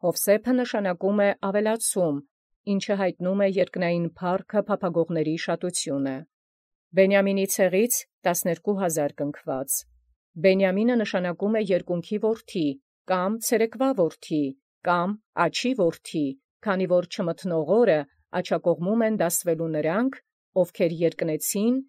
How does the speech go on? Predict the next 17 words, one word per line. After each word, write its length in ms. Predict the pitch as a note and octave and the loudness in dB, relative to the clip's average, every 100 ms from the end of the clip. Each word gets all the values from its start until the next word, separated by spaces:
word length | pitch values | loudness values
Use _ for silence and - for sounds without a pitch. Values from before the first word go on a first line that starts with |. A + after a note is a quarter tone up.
| _ _ _ | _ _ _
ու 100 | F#3+ F3 | -2 0
ծնեցին 600 | F#3 D#3+ D3+ - G#3 A3+ | 0 0 -2 -2 0 2
իրենց 340 | D#3 F3+ - | 0 0 -2
հոգու 340 | G3 - E3 D#3 | -4 -4 -4 -4
փրկությունը։ 760 | F#3 E3+ D#3 - C#3+ C3 A#2+ E3 - _ _ _ _ _ _ _ _ _ - | -8 -8 -6 -4 -4 -4 -6 -12 -16 _ _ _ _ _ _ _ _ _ 2
Արդ 340 | G#3+ G#3 - - _ | 4 4 -2 -20 _
այս 240 | F#3+ F#3 | 0 0
թիվը 320 | - G#3 F3+ F#3 | 0 0 2 2
ֆիզիկապես 580 | G3+ F#3 F#3 E3 F#3+ G3 | 0 -2 -2 2 2 0
ամբողջացավ 760 | E3 E3+ - F3+ E3 F#3 F3 | -2 -4 -2 -2 0 -2 -2
Երուսաղեմի 560 | E3+ E3 F#3 E3+ E3+ F3 | -2 -2 -2 0 0 0
ավերման 500 | E3 E3 D#3+ D#3+ E3 | 0 0 0 -2 -2
ժամանակ 640 | E3 D#3+ D#3 D#3+ E3+ - | -2 -2 -2 -2 -4 -6
հռոմեական 640 | F#3 D#3+ D#3 D#3 - E3+ G3 | -2 0 0 -2 -2 -4 0
տերության 680 | F3 D#3 D3+ - D#3+ D#3+ D#3+ | 0 0 -4 -4 -2 -2 -2
մեջ 300 | D#3 E3 - | -2 -4 -4
եղած 460 | D#3+ D3+ D#3+ E3+ | -4 -2 -2 -4